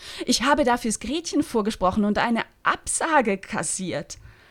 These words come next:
Und dich lassen sie in Hagen den Faust spielen?" "Die lassen mich nicht nur spielen.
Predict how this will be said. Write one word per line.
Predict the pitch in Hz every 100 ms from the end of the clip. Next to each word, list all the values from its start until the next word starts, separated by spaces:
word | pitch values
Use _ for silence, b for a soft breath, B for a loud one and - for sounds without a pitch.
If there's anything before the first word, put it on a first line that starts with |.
| b b
Und | 254 - 294
dich | 381 453 -
lassen | 339 320 302
sie | 240
in | 202 185
Hagen | 247 359 330
den | 240 202
Faust | - 214 240 349 -
spielen?" | - - 311 359 427 427 _ _ _ - _ _ _ _ _ _ _ _ -
"Die | 208
lassen | 185 165 180
mich | 175 -
nicht | 170 -
nur | 160
spielen. | 156 - 302 247 170